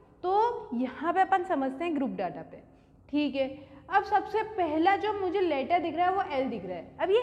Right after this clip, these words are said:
एल क्या है? एल क्या है? एल क्या है? Lower limit of the median class। Lower limit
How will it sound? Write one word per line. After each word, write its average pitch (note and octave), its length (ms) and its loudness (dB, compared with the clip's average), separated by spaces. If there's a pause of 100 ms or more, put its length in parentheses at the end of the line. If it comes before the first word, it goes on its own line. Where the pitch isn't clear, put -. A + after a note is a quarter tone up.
(140)
एल F#4 240 4
क्या C#4+ 120 -4
है? E3+ 140 -12 (480)
एल E4+ 220 2 (100)
क्या D#4 200 2
है? C4+ 340 0 (840)
एल D#4+ 220 2
क्या D#4 220 2
है? C#4+ 200 2 (1040)
Lower C#4+ 840 4 (1700)
limit C4+ 840 2 (600)
of B3+ 380 6
the E4+ 140 8 (160)
median B3 680 -2
class। - 240 -12 (2000)
Lower C4+ 460 6
limit C#4+ 460 -4